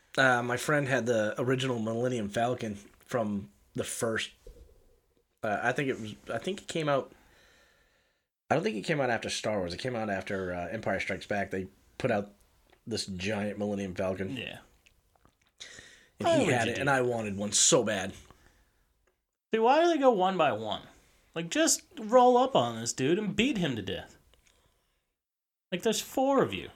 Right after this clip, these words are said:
Speaker 2: It
Speaker 1: Yeah,
Speaker 2: doesn't have
Speaker 1: and
Speaker 2: to be fair.
Speaker 1: you
Speaker 2: And
Speaker 1: know
Speaker 2: if you had two swords, why would your first and only maneuver be to jump, arms extended out at somebody?
Speaker 1: <laughs>
Speaker 2: Those are for swiping, not for lunging.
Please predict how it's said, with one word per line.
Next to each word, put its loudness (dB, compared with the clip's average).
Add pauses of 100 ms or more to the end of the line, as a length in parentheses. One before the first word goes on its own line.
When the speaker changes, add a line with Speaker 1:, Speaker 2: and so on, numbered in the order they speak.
(140)
Speaker 2:
It 8
Speaker 1:
Yeah, 12 (120)
Speaker 2:
doesn't 12
have 6
Speaker 1:
and 2
Speaker 2:
to -4
be -4
fair. -6 (440)
Speaker 1:
you 0
Speaker 2:
And 8
Speaker 1:
know 10
Speaker 2:
if 6
you 8
had 4
two 0
swords, 2
why 2
would -2
your 0
first -4
and -4
only -4
maneuver -6
be -6
to -8 (120)
jump, -6 (460)
arms -2
extended -4
out -6
at -4
somebody? -6 (320)
Speaker 1:
<laughs> -2
Speaker 2:
Those 8
are 8
for 4
swiping, 6
not 0
for -4
lunging. -4